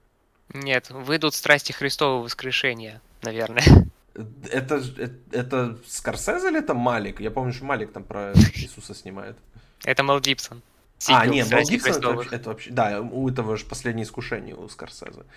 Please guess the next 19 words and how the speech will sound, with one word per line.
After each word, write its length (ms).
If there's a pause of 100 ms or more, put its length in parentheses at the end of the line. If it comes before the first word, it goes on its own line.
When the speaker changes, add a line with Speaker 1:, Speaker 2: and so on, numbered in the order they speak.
(340)
Speaker 2:
Ну, 80
не 80
Speaker 1:
Ладно, 300
Speaker 2:
знаю, 60
Speaker 1:
если 200
Speaker 2:
Мел 60
Speaker 1:
ты 60
не 80
Speaker 2:
Гибсон. 120
Speaker 1:
принимаешь 340
мои 160
два 220
ответа, 380
я 120
тогда 240
докину 440
«Вавилон» 420
Шазела 580
и, 520